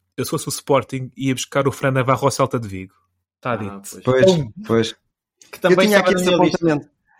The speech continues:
Speaker 3: Mas, ó, mas olha, eu tenho, eu tenho aqui outro apontamento que me surgiu, eh, na ideia durante este fim de semana, co-, co-, com os joguinhos que eu vi, que não foram muitos esta semana. Eh, Dani Mota.
Speaker 1: Sim.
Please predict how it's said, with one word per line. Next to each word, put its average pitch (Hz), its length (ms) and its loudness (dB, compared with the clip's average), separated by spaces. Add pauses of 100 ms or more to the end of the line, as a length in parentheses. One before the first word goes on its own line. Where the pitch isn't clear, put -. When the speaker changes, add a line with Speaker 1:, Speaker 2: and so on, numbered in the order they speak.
(380)
Speaker 3:
Mas, 196 200 0
ó, 190 120 2
mas 208 200 2
olha, 147 200 6
eu 175 120 2
tenho, 214 200 0
eu 202 120 4
tenho 214 160 0
aqui 190 200 -2
outro 175 180 0
apontamento 151 560 -2
que - 100 -8
me 151 100 -2
surgiu, 147 720 0
eh, 123 280 -6
na 135 160 -2
ideia 131 420 0
durante 135 360 -4
este 123 120 -8
fim 139 100 -6
de 127 60 -10
semana, 98 420 -6 (220)
co-, 113 200 -8
co-, 117 320 -6
com 160 140 -6
os 160 80 -2
joguinhos 143 540 0
que - 80 -8
eu 120 60 -4
vi, 101 140 -8
que 117 80 -10
não 123 80 -4
foram 131 180 -8
muitos 90 260 -10
esta 90 220 -16
semana. - 240 -20 (680)
Eh, 143 280 -2
Dani 180 380 4
Mota. 117 420 -2 (1040)
Speaker 1:
Sim. 131 400 -2